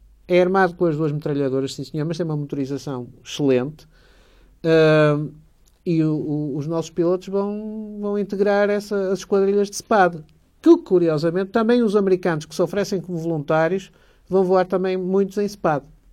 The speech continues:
Eu, é um aparelho que, que chama particularmente a atenção por ser,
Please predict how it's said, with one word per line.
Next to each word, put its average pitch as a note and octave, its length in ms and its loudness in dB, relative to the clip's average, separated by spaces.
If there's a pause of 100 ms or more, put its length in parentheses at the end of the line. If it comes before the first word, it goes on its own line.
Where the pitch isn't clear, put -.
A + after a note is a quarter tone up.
(360)
Eu, F3+ 180 2
é F#3+ 160 2
um A3 100 0
aparelho G#3 460 -2
que, - 100 -20
que - 160 -20
chama F#3+ 320 -4
particularmente F3 680 -4
a D#3+ 40 0
atenção D#3+ 320 -6
por F#3+ 140 -12
ser, D#3 340 -2